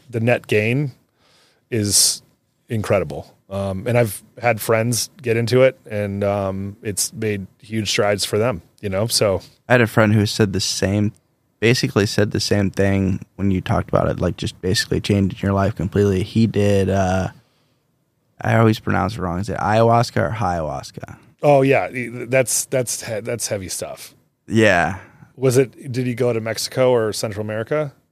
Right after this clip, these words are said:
Speaker 2: No, he went down south.
Speaker 1: There was some, there's, I know in Kentucky, 'cause, like,
Speaker 2: Yeah,
Speaker 1: this, this
Speaker 2: that
Speaker 1: kinda
Speaker 2: sounds
Speaker 1: gets you
Speaker 2: right.
Speaker 1: interested in that world, right? And I haven't done any of that stuff, but, like,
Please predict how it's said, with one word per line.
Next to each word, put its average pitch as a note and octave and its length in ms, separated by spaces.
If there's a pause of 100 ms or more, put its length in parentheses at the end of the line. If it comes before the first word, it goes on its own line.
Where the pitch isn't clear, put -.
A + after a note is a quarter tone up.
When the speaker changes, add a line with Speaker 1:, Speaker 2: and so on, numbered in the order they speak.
(160)
Speaker 2:
No, A2 280
he A2+ 200
went A#2 180
down G2 220
south. - 640 (720)
Speaker 1:
There D3 100
was D#3+ 120
some, D#3+ 260 (220)
there's, C#3 240
I C#3+ 100
know F#3 140
in E3+ 80
Kentucky, A#2+ 720
'cause, D3 260
like, D#3 100
Speaker 2:
Yeah, A#2 240
Speaker 1:
this, F3+ 160
this F3 220
Speaker 2:
that - 100
Speaker 1:
kinda A#2+ 80
Speaker 2:
sounds B2+ 180
Speaker 1:
gets A#2+ 100
you A2 60
Speaker 2:
right. A2 100
Speaker 1:
interested C3 380
in B2 80
that G#2 180
world, G#2 380
right? A2 260
And B2+ 100
I D#3 80
haven't D3 200
done B2+ 160
any A#2+ 160
of A2 60
that A#2 160
stuff, G2+ 280
but, G#2 120
like, G2+ 280